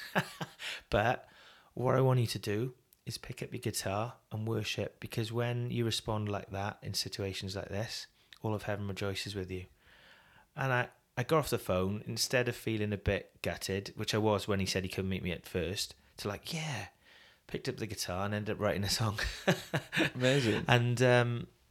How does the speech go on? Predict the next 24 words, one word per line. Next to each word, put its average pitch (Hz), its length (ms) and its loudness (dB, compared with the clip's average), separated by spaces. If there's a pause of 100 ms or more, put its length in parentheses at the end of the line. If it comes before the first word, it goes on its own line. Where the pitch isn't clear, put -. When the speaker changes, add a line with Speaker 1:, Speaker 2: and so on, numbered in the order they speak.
(880)
Speaker 1:
so 131 240 2
my, 117 380 2 (440)
my 120 240 2
sort - 280 2
of 113 200 -2
way 131 280 4
of 113 140 2
writing 110 280 2
songs 104 440 2
was 101 120 -2
always 104 480 2
pick - 260 0
up - 100 -4
the 113 80 -2
guitar, 95 520 -2
have 117 120 -2
a 120 60 0
mess 101 300 -2
about 92 260 -2
with 85 120 -6
a - 60 -10
few 90 140 -4
chords, 92 640 -6 (840)
or, 107 460 6